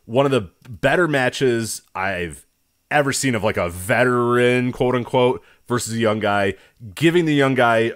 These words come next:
a ton of ability to shine, giving the young guy a ton. I mean, he, he did more for Nick Wayne in that one match than Nick Wayne's previous two years, you know, wrestling all over the indies and doing that sort of stuff. Phenomenal match. It's from G C W's I Never Liked You, uh, June nineteenth, twenty twenty-two.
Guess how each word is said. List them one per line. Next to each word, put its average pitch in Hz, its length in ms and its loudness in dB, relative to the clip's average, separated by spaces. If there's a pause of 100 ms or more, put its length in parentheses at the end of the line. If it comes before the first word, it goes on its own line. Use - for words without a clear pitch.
a 107 100 -4
ton - 460 -8
of 143 100 -2
ability 120 360 0
to 104 100 -4
shine, 95 440 -2 (300)
giving 147 220 0
the 147 40 2
young 131 120 0
guy 120 140 2
a 107 120 0
ton. - 380 -4
I 131 80 -4
mean, 131 140 0
he, 151 340 -4
he 151 180 -2
did 185 160 0
more 156 220 2
for - 100 -8
Nick 123 240 -4
Wayne 110 240 -4
in 95 320 -8
that 117 240 -2
one 110 240 0
match 87 420 -6 (380)
than 110 380 2
Nick 113 160 -2
Wayne's 113 180 -2
previous 104 320 -4
two 117 200 -6
years, 90 320 -4 (200)
you 98 80 -10
know, 85 60 -6
wrestling 87 360 -6
all 87 140 -2
over 85 140 -4
the 82 100 -8
indies 82 240 -10
and 90 60 -10
doing 85 160 -6
that 78 120 -10
sort 78 140 -10
of 73 60 -12
stuff. - 200 -12 (280)
Phenomenal 120 480 -4
match. 80 240 -10
It's 87 80 -14
from 117 100 -8
G 131 120 -4
C 131 120 -6
W's 117 300 0
I 101 100 -2
Never 101 240 -4
Liked 85 300 -6
You, 82 260 -6 (400)
uh, 80 220 -4
June 131 360 -2
nineteenth, 113 440 -6
twenty 101 160 -6
twenty-two. 87 520 -6